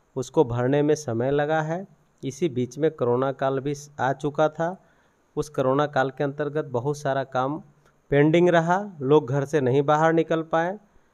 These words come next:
उस समय भी मैं बिना अपने जान का परवाह किए हुए पंचायत के अंतर्गत जो कोरोना सेंटर बनाया गया था, दिन और रात मैं वहाँ पर जाके बारह बारह बजे रात तक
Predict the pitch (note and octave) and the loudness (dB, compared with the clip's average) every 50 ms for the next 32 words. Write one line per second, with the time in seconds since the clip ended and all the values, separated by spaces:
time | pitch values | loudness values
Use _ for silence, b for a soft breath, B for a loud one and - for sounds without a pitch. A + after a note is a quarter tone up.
0 | _ _ _ - E3+ F#3 - - - E3 D3+ D3 F3 G3 G#3 E3+ D#3 B2+ A2+ G#2+ | _ _ _ -4 -4 -4 -4 -2 2 4 4 6 6 6 6 4 2 0 0 0
1 | G#2 B2 C#3+ D#3 C#3+ A#2 G2+ G2 G#2+ G#2+ C3+ D3 D3+ E3+ F3 E3 D3+ - - D3 | 0 2 2 4 4 2 0 -2 -4 0 2 4 4 4 4 4 2 2 2 2
2 | D#3 D3+ C#3 B2+ C3 C3 C3 C3+ C3 - D#3 D3 C#3+ C3 B2 A#2+ C3 C#3 C#3+ C#3 | 2 2 2 2 0 0 0 -2 0 0 0 0 0 0 0 2 2 2 2 0
3 | C#3+ - A#2 A#2 C#3 D#3 E3+ D#3 C#3+ D3+ D#3 C#3+ B2+ B2 D#3 - - _ _ _ | -4 -6 -6 -2 0 2 2 2 2 2 2 2 2 0 -2 -6 -12 _ _ _
4 | _ _ _ - C#3 C3+ C3 B2 - C#3+ D3 D#3+ E3 D#3+ - - C#3 C3 C3 B2+ | _ _ _ 0 0 0 2 2 2 4 4 4 2 0 -2 -2 0 2 2 0
5 | B2 D3+ C#3 C#3 D3+ D#3 C#3 A#2+ C3+ D3+ D#3 D#3 - C3 B2+ C3 C3+ D3 D3 C#3+ | 0 -2 0 2 0 0 0 2 2 2 2 2 2 2 2 2 2 2 0 0
6 | D3 C3 A#2+ B2 A#2+ B2+ D3 C#3 B2+ A#2+ A#2 A#2 B2 C3+ D3 D#3+ D#3+ E3+ D#3+ C#3+ | -2 -2 -2 -2 -2 -2 -2 -2 0 -2 -2 0 2 2 0 2 2 2 4 4
7 | B2 A#2+ - - B2 B2 D3 E3 _ _ _ _ _ - C3 B2 C3 F3 F#3+ F#3+ | 2 2 0 -2 -2 -2 -4 -6 _ _ _ _ _ -8 -6 0 4 4 6 8
8 | F3 D#3+ D3 C#3 D3 D#3 D3+ D3 D3 C#3+ C3+ C#3 C#3 C#3 C3 C#3+ C#3+ C#3+ D3 D3 | 6 6 6 6 6 6 6 4 0 0 2 2 4 4 4 4 2 2 2 -2
9 | B2+ A#2 B2+ C3+ C#3 C3 D3 D#3 C#3 C3 B2+ C3+ C#3 D3 C3+ C3 C3 C3 C#3 C3+ | 0 0 0 0 0 0 -2 -2 0 2 2 2 2 2 2 2 0 2 0 0
10 | B2 B2 B2+ B2+ B2+ C#3 D3 D3 - - E3+ F#3 | -2 -2 -2 0 2 2 0 0 0 -2 -2 -4